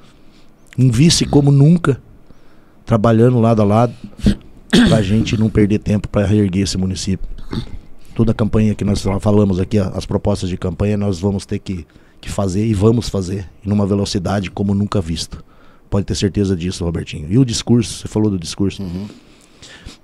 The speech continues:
Speaker 1: O discurso é o único, né? Eu acho que a política passou, acabou, o lado A, o lado B.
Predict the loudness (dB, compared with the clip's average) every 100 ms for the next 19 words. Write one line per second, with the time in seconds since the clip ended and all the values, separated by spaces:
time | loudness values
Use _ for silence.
0 | -8 -4 2 2 4 4 4 4 2 2
1 | 0 0 -2 -4 -4 -6 -6 -6 -4 -2
2 | -4 -6 -8 -8 -4 -2 -2 -6 -14 -14
3 | -14 -16 -18 -20 -20 -20 -20 -20 -10 -4
4 | 0 2 0 -2 -8 -2 0 2 0 0
5 | 0 -2 -4 -6